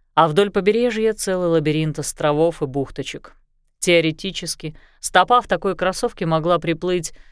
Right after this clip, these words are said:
даже с Дальнего Востока через Тихий океан». Он помолчал. «Письмо ушло,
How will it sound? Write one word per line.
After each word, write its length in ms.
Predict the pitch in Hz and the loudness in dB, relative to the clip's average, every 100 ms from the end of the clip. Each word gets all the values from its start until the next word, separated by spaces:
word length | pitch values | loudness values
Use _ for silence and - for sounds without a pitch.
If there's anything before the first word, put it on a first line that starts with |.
| _ _ _ - | _ _ _ 2
даже 280 | 247 240 214 | 2 4 2
с 60 | |
Дальнего 420 | 175 190 185 175 | 2 2 2 2
Востока 580 | 165 165 - - 180 135 | 2 2 -2 -6 -6 -6
через 320 | - 143 135 | -6 -4 -4
Тихий 340 | - 143 - 139 | -4 -6 -4 -6
океан». 540 | - 139 127 123 120 - _ _ _ _ _ _ _ | -4 -4 -4 -6 -10 -18 _ _ _ _ _ _ _
Он 140 | 190 254 | 0 2
помолчал. 760 | 277 254 240 - 180 151 151 - - _ _ _ _ _ - | 0 -2 -4 -4 0 0 -2 -12 -20 _ _ _ _ _ 0
«Письмо 460 | 208 202 208 208 214 | 2 2 2 2 0
ушло, 420 | - 185 143 | -2 -4 -2